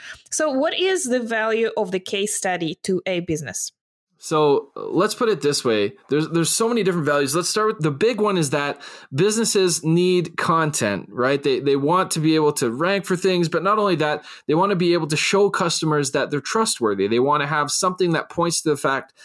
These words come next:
Speaker 2: that they're credible. And what's fantastic about case studies is that they do three jobs. They inspire, they educate, and they sell all in one asset.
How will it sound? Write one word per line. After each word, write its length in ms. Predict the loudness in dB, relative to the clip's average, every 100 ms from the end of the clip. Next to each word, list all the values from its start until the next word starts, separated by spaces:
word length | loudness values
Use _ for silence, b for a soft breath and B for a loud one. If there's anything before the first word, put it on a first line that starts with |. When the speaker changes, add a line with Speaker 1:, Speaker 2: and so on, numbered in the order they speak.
| B B
Speaker 2:
that 180 | -2 0
they're 100 | -2
credible. 580 | 0 -2 0 -2 -4 -8 B B B
And 240 | 0 0 2
what's 300 | 0 0 -6
fantastic 760 | -4 -2 -2 -2 -2 -2 0
about 260 | 0 0 0
case 260 | 0 0
studies 460 | 0 0 0 0 -2 B B B
is 180 | -2 0
that 280 | 0 -2 0
they 160 | 0
do 480 | 0 2 2 4 2 0
three 400 | -6 -2 0 2
jobs. 480 | 2 2 0 -2 -2
They 220 | 0 0
inspire, 840 | -2 -2 -2 -2 0 0 0 -2 -2
they 240 | -2 -2 -2
educate, 640 | -2 0 -2 2 2 2 -2
and 300 | -2 0 2
they 140 | 2
sell 560 | 0 0 2 2 0 0
all 240 | 0 2
in 160 | 2 2
one 180 | 2 0
asset. 600 | -2 -4 -2 -2 -4